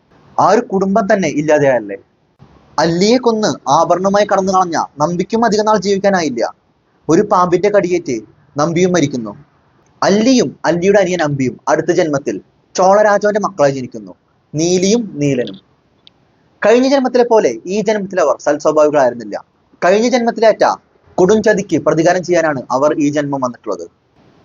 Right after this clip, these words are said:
ഇവർ രണ്ടുപേർക്കും ജന്മനാ തന്നെ മാന്ത്രിക കഴിവുകളുണ്ടായിരുന്നു.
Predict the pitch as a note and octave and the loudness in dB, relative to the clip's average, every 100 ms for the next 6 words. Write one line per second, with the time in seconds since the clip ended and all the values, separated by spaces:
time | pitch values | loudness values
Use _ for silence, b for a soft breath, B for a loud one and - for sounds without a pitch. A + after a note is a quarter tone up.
0 | - F#3 C4+ C4 A#3+ A#3 A#3+ A#3 E3 C3 | 0 2 4 2 0 0 0 0 -2 -8
1 | B2+ E3+ F3+ G3+ G3+ G3 D#3+ A#2 - _ | -4 -4 -2 0 0 -2 -4 -8 -14 _
2 | - C3 D3+ E3 E3 E3+ D#3+ D#3 C#3+ A#2+ | -4 0 2 2 2 2 0 0 -2 -4
3 | G#2 G2 | -6 -14